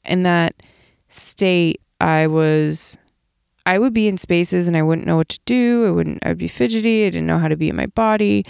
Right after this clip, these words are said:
If somebody needed help, I had no idea how to help. I didn't feel, like, I, I would just stand and watch. And, um, that is not there anymore. That has dissipated a lot.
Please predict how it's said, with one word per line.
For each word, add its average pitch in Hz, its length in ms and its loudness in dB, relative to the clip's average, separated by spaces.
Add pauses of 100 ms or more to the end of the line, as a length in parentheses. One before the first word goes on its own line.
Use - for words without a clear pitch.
(560)
If 175 100 -4
somebody 180 340 0
needed 160 260 0
help, 214 420 0
I 175 60 0
had 156 220 -4
no 156 180 0
idea 156 320 -2
how 165 180 -6
to 165 80 -4
help. 214 400 0
I 170 140 -2
didn't 160 420 -4
feel, 160 600 0 (840)
like, 180 80 -2
I, 190 320 2
I 196 40 2
would 208 140 2
just 208 180 -2
stand 180 420 0
and 156 340 -2
watch. - 760 -2 (280)
And, 151 560 -2 (1700)
um, 165 580 -2 (400)
that 202 320 0
is 196 180 0
not 170 320 0 (420)
there 160 200 2
anymore. 220 760 0 (760)
That 175 240 2
has 202 180 0
dissipated 220 640 -2
a 233 60 2
lot. 165 420 2